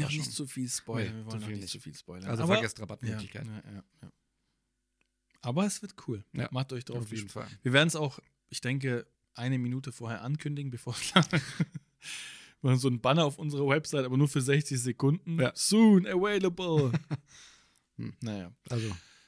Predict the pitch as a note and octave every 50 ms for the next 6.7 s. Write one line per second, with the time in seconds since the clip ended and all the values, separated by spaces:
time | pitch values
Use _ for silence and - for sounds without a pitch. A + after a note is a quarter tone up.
0 | _ _ - C#3+ C#3+ C#3 - - C#3+ C3+ C3 A#2+ - B2+ A#2+ A2 - - - C#3+
1 | C#3 C3+ - D#3 D3+ - A3 G#3+ G3+ F3+ F3 E3+ D#3 D#3+ D#3+ E3 C#3+ D3 D3+ D3+
2 | D3+ C3+ B2+ B2 A2+ B2 A2 A#2 A2 A2 A2+ A2+ G#2+ A2+ C#3+ D#3 - - - _
3 | _ _ _ _ _ _ _ _ _ _ _ _ _ _ - - B2 B2+ C#3 C3+
4 | - - - - - - - E3 E3 F3+ E3+ - - B2+ A2+ G#2 G2 F#2+ G2 G2+
5 | A#2 D3+ F#3 A#2 G2 F#2+ F#2 G2+ F2+ - - - - D#3 E3 E3 D#3 C3+ C3 C3
6 | - - F#3 F#3 - - D#3+ D#3 D#3 D3+ D3 D#3 D#3 D#3